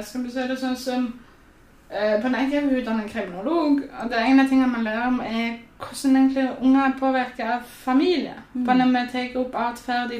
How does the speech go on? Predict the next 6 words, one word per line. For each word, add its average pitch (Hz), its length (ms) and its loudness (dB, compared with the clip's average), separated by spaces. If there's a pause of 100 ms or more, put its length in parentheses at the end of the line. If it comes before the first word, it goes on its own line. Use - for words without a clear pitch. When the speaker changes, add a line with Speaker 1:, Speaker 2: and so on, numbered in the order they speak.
Speaker 1:
fra 233 180 -6 (400)
ung 240 200 -4
alder, 226 540 -4
vi 220 140 0 (120)
kopierer 240 540 -6
atferden. 214 560 -6